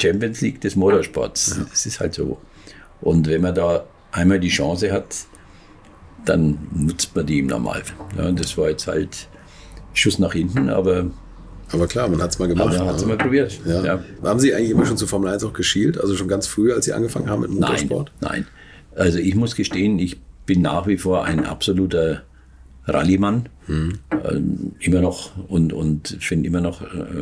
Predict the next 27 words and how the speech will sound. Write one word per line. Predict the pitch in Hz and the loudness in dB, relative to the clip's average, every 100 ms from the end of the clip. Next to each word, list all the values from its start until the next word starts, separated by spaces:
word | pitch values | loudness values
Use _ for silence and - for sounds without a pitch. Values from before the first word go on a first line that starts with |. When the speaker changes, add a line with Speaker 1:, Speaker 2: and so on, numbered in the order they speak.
| 78 | -4
Speaker 1:
Rallye | 73 85 | -2 0
als | 82 - | -2 -2
den | 78 | -4
schönsten | 80 82 - - | -2 -2 -2 -2
Motorsport | 78 82 - - - - - | 2 2 0 -6 -8 -8 -10
ever, | - 82 73 | -6 -2 -2
ever, | - 76 76 | -2 -4 -6
ever. | 87 104 - - | -4 -8 -8 -4
Speaker 2:
Mhm. | 78 76 92 - - - | -2 -2 -6 -14 -18 -6
Speaker 1:
Aber | 92 | 2
man | 85 90 | 2 4
kommt | 101 101 | 4 4
ja | 101 | 4
um | 85 90 | 4 0
den | 90 | 0
Zeitgeist | - 80 92 80 - | 0 0 0 0 0
nicht | 76 | -2
rum. | 73 76 - - - - - - | -2 -4 -6 -18 -20 -20 -16 0
Und, | 87 82 78 - | 4 4 2 0
ähm, | 82 78 78 76 76 | 2 4 2 0 -4
Formel | - 80 87 | -4 -2 0
eins | 73 85 - | 0 0 0
ist | - 110 | -2 0
halt | 95 | 0
einmal | 87 78 | 0 0
weltweit, | 78 90 95 78 78 90 - - - - - - - | 0 0 2 2 2 0 -4 -12 -18 -20 -14 -12 -2
äh, | 90 87 | 2 4